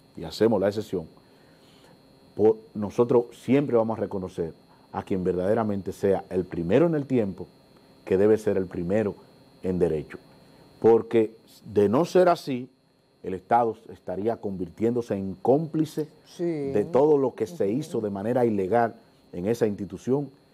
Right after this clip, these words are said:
Speaker 1: que yo trato con pinza, lo digo públicamente,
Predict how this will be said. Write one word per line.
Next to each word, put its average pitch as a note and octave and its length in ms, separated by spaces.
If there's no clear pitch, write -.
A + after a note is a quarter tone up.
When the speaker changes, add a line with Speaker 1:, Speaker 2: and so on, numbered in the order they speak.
Speaker 1:
que A#2+ 200
yo C3+ 200
trato D#3 480
con C#3+ 240
pinza, A#2+ 460
lo F#2 160
digo D3 200
públicamente, A#2+ 720